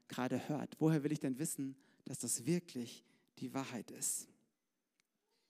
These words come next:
Und dann leben wir zusätzlich noch in einem Land, was nachchristlich ist. Ja? Paulus lebte in einer Zeit, wo die meisten Menschen noch nie vom Evangelium gehört hatten. Aber wenn wir mit jemand über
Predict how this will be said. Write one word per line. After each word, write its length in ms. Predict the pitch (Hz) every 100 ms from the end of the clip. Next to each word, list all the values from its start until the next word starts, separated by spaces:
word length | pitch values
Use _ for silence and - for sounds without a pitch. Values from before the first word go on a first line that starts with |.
| _ _ _ _ - - 240
Und 160 | 180
dann 120 | 226
leben 300 | 262 247 262
wir 100 | 202
zusätzlich 500 | - 269 277 196 -
noch 140 | 175 175
in 80 | 170
einem 260 | 151 143
Land, 480 | 143 190 180 160 - - - _
was 340 | 147 143 - _ _ _
nachchristlich 880 | 175 214 240 - - 147 - 131 -
ist. 340 | - - - - - _ -
Ja? 260 | 120 143 165 - -
Paulus 380 | 240 262 190 -
lebte 240 | 208 -
in 80 | 160
einer 220 | 151 139
Zeit, 280 | - 233 214
wo 60 |
die 100 | 160
meisten 400 | 165 180 233 -
Menschen 280 | 175 208 202
noch 120 | 160
nie 160 | 156 247
vom 140 | 226
Evangelium 580 | 185 170 160 147 180 165
gehört 360 | 139 127 156 -
hatten. 260 | 120 - - _ _ - _ _ _ -
Aber 200 | 175 180
wenn 200 | 175 170
wir 160 | 185 294
mit 160 | 220
jemand 260 | 185 180 160
über 360 | 160 139 131